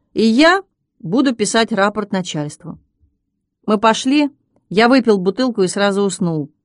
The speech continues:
Потом меня рвало, но уже казалось, что и правда ничего не было. Так я прожил ещё сутки.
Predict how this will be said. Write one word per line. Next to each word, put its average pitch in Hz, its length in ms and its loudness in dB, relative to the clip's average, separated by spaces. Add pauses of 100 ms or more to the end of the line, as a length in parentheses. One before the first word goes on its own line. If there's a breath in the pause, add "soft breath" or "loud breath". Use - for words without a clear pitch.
(680 soft breath)
Потом 262 300 6
меня 262 220 6
рвало, 247 340 4
но 233 160 4
уже 220 200 2
казалось, 226 420 2
что - 160 -2
и 214 80 4
правда 208 480 0
ничего 170 360 -4
не 165 220 -4
было. 147 260 -6 (640)
Так 208 220 -4
я 185 100 -2
прожил 190 360 -4
ещё 180 400 -6
сутки. 160 500 -12